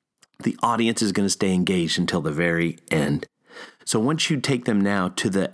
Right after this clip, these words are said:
end result and you share the consequences of each of the deci-, the decisions that were made, you can now make your point and apply the decision-making process to the results that they saw.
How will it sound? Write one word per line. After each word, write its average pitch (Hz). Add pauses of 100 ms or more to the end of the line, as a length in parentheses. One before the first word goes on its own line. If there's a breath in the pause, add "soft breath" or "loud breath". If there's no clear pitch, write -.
(100)
end 120
result 107
and 87
you 92
share 110 (180 loud breath)
the 101
consequences 95
of 98
each 131
of 123
the 98
deci-, -
the 107
decisions 110
that 104
were 92
made, 101 (280 soft breath)
you 98
can 95
now 123
make 110
your 95
point - (260 loud breath)
and -
apply 90 (280 loud breath)
the 98
decision-making 92
process 85
to -
the 90
results 95
that 95
they 85
saw. 80